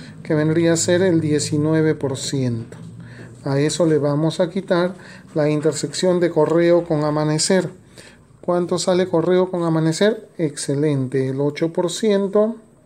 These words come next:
menos Amanecer con La Voz sale seis por ciento, menos seis por ciento, menos Correo con La Voz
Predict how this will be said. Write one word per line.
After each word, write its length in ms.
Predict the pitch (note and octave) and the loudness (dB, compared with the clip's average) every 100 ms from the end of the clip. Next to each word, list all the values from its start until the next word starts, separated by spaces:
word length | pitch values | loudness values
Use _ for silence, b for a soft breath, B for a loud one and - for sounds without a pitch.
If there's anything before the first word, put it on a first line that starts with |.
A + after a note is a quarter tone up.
| _ _ b b b b b | _ _ b b b b b
menos 640 | G3 G3+ F#3+ F3 G#3 A3 - B B B B | -2 2 2 2 2 -2 -10 B B B B
Amanecer 640 | E3+ D#3 D#3 D#3+ - F#3 F#3 | -2 0 2 0 2 0 2
con 480 | F#3+ F#3+ G#3 A3 A#3 - - | 2 2 2 -2 -8 -16 -10
La 260 | F3 E3 | 0 2
Voz 520 | D#3+ F3+ G3 A3+ - - _ _ _ b b b b b | 2 2 2 0 -6 -14 _ _ _ b b b b b
sale 580 | - - D#3+ D#3+ E3 A#3 | -12 -2 2 4 2 0
seis 480 | F#3 - E3 D3+ D3+ | -2 0 2 0 -2
por 240 | - F3+ F3+ | -2 -2 -2
ciento, 760 | - A3 G3 F#3 F#3 A3 B3+ B3+ - _ | 0 2 2 2 2 2 0 -6 -20 _
menos 300 | E3+ D3 C#3 | -8 -4 -4
seis 160 | - D3 | -4 -6
por 200 | - E3+ | -4 -8
ciento, 560 | E3 F#3+ F3+ F3+ G#3 G#3+ b b b b b b | -2 -2 0 0 -2 -4 b b b b b b
menos 460 | - F#3+ F#3+ G3 G3 | -2 2 2 2 0
Correo 640 | - E3 D#3+ F#3 F#3 F#3 | 0 2 4 4 4 2
con 400 | F#3 F#3 F#3+ G3 - | 0 2 2 0 0
La 180 | D#3+ | 0
Voz 460 | D#3 F3+ A3 A#3 - | 2 4 2 0 -10